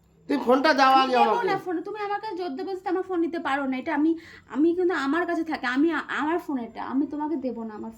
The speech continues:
Speaker 2: ফোন। ফোনও
Speaker 1: তুমি
Speaker 2: দেবো
Speaker 1: নিশ্চয়ই
Speaker 2: না।
Speaker 1: অন্য কাউকে ফোনটা করেছো।
Speaker 2: কাকে ফোন করেছি আমি?
Speaker 1: তাহলে আমাকে দেখে তুমি ফোনটা রাখলে কেন আগে বলো?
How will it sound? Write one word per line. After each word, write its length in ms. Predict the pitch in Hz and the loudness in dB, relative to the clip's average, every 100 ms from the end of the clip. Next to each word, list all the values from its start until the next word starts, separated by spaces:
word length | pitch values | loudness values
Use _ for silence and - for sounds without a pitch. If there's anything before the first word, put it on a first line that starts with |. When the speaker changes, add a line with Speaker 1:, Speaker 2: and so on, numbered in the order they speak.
| - | -16
Speaker 2:
ফোন। 220 | 214 233 - _ _ _ _ _ _ _ _ _ _ _ _ _ - | -16 -16 -18 _ _ _ _ _ _ _ _ _ _ _ _ _ 0
ফোনও 120 | 339 | 4
Speaker 1:
তুমি 160 | - | 4
Speaker 2:
দেবো 120 | 294 302 | 4 4
Speaker 1:
নিশ্চয়ই 200 | 381 330 | 4 6
Speaker 2:
না। 60 | |
Speaker 1:
অন্য 160 | 302 311 | 6 4
কাউকে 280 | 311 294 311 | 4 2 0
ফোনটা 280 | 254 285 294 | 2 2 2
করেছো। 400 | 294 262 240 226 | 4 4 4 2
Speaker 2:
কাকে 360 | 247 415 508 453 | 2 0 -4 -6
ফোন 220 | 453 359 | -2 -2
করেছি 480 | 302 240 240 - 262 | -4 -8 -10 -12 -12
আমি? 180 | 254 | -2
Speaker 1:
তাহলে 180 | 262 294 | 2 4
আমাকে 420 | 330 269 359 370 | 4 6 4 4
দেখে 200 | 381 381 | 2 4
তুমি 140 | 381 381 | 6 4
ফোনটা 360 | 330 320 359 | 6 4 6
রাখলে 300 | 349 302 330 | 4 4 2
কেন 160 | 311 294 | 0 0
আগে 220 | 277 254 | 0 0
বলো? 460 | 220 208 170 165 | 0 -2 -6 -10